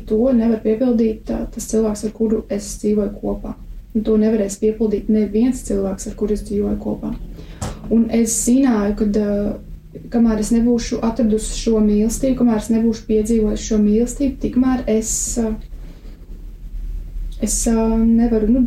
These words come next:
vispār eksistēt, darīt lietas, jo visam, kam es pieskāros, darbiņi, skolā, viņš, es nevarēju vienkārši turpināt kaut ko darīt, ā,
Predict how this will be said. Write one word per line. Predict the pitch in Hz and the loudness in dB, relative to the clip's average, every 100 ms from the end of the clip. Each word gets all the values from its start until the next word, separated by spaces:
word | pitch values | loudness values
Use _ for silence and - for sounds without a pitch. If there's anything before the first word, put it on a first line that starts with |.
| - | 0
vispār | - 233 - 202 - - - - - - - - - | 0 0 0 0 -2 -2 -4 -6 -8 -8 -8 -8 -6
eksistēt, | - 208 - - 214 - 190 | -4 -4 -2 -4 -2 0 0
darīt | 190 208 202 | 2 2 2
lietas, | 202 202 214 190 208 - - | 2 2 2 2 -2 -4 -4
jo | 214 202 | -2 0
visam, | 208 - 208 | 0 0 0
kam | 208 196 | 0 0
es | 196 | -2
pieskāros, | - 208 214 226 240 226 196 - | 0 2 4 2 2 0 -2 -6
darbiņi, | - - 190 208 202 196 208 208 208 | -10 -6 -2 0 0 2 2 4 2
skolā, | 208 - - 202 214 220 214 208 - - - - - - - - - - - | 0 -4 0 2 4 4 2 0 -4 -6 -6 -6 -6 -6 -4 -4 -6 -6 0
viņš, | 247 240 233 - - 247 - - - | 2 2 2 -2 0 0 0 -2 0
es | - - | -2 0
nevarēju | 285 294 233 214 220 | 2 4 4 4 4
vienkārši | 226 - | 2 0
turpināt | 262 254 254 202 196 - - - - | 0 2 2 2 0 -2 -2 -4 -4
kaut | - 226 | -2 -2
ko | 220 208 | 0 -2
darīt, | 196 233 247 240 226 - | 2 2 4 2 2 0
ā, | 226 226 | 2 2